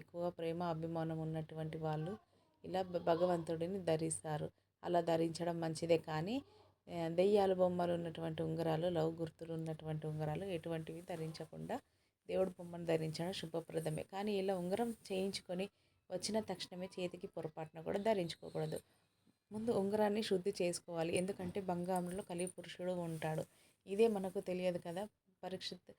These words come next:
మహారాజు కలిపురుషునికి కొన్ని స్థానాన్ని ఇచ్చాడు, కొన్ని కొన్ని చోట్ల ఉండమని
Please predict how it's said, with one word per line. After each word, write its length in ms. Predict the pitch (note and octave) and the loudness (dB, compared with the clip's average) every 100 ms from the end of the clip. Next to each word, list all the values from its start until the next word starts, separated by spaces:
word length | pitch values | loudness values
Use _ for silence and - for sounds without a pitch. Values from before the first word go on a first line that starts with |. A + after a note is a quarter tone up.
| _ _ _ | _ _ _
మహారాజు 580 | F3+ E3 F3+ F3+ E3+ A#3 B3+ _ - | -6 0 2 2 0 -2 -10 _ -4
కలిపురుషునికి 720 | F#3 G3+ G3+ - F#3+ F3+ - _ | 0 0 0 -6 -4 -6 -8 _
కొన్ని 200 | F3 E3+ | -10 -10
స్థానాన్ని 560 | E3+ F3 E3+ F3 E3 F3+ - | -8 -4 -2 -2 -4 -6 -8
ఇచ్చాడు, 480 | - - D3 D3 - _ _ _ - | -12 -4 -2 -2 -4 _ _ _ -12
కొన్ని 220 | G3 G3 | -6 -4
కొన్ని 240 | F#3+ F#3 F3+ | -4 -6 -4
చోట్ల 320 | F#3 F#3+ G3 G3+ | -2 -4 -2 -4
ఉండమని 500 | F3 E3+ E3+ E3+ | -2 -2 -2 -2